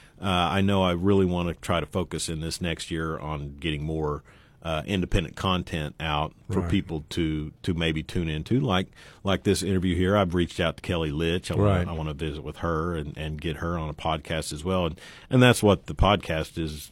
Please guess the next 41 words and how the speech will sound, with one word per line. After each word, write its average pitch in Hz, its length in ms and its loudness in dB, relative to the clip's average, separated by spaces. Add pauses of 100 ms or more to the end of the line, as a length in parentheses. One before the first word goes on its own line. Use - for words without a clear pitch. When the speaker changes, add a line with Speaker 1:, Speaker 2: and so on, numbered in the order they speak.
Speaker 1:
gives 92 220 2
us 85 160 -2
the 85 100 -4
ability 80 480 0
to 71 100 -8
do, 90 380 4
is 73 180 -6
to, 78 240 0 (440)
uh, 76 320 -4 (240)
basically 92 380 0
do 95 280 4
a, 87 260 0
a - 20 4
little, 101 420 6
like 92 240 2
you 98 60 2
said, 101 420 6 (200)
<laughs> - 180 -10
"Can 110 160 8
you 92 80 2
talk 113 260 8
about 107 240 8
me 107 80 6
before 113 380 10
I'm 120 100 10
gone?" 143 360 10
<laughs> - 40 -2
Speaker 2:
Yeah, 202 120 8
Speaker 1:
So 151 340 8
Speaker 2:
right. 175 400 4 (160)
Speaker 1:
<laughs> 151 100 0
we 156 180 6
wanted 160 360 10
to 143 80 8
do 147 220 12
that 147 200 10
for 123 140 6
sure. 143 340 10 (380)
Uh, 117 340 8
but 107 300 8
Speaker 2:
Hey, 117 140 -4